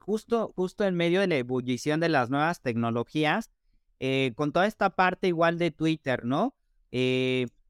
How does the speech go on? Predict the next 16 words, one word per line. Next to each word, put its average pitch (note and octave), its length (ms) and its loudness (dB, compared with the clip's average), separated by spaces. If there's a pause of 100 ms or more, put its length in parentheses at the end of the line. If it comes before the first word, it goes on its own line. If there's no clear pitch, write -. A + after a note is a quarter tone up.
(100)
eh, C3+ 200 0
todas F#3+ 300 2
las D3 240 0
cuentas F3+ 500 0
que D3 140 0
van D#3 200 0
creando D#3+ 440 0
falsas D#3+ 640 0
a C#3 100 0
través C3+ 280 0
de D#3 60 0
inteligencia D3 640 0
artificial C#3+ 720 -2
los C#3 160 -2
hackers, C3 500 -2
¿no? D3 300 -2